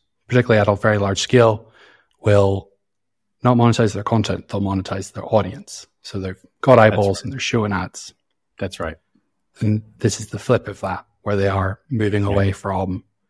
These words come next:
Speaker 1: being dependent on Google or whoever their ad platform is to have direct relationships and get paid for the value that they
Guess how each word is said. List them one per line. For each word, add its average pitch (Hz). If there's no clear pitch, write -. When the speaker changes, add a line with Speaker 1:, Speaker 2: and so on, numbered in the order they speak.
Speaker 1:
being 107
dependent 101
on 95
Google 123
or 104
whoever 92
their 90
ad 110
platform 101
is 98
to -
have 101
direct 160
relationships 107
and 110
get 95
paid 101
for 101
the 95
value 92
that 95
they 95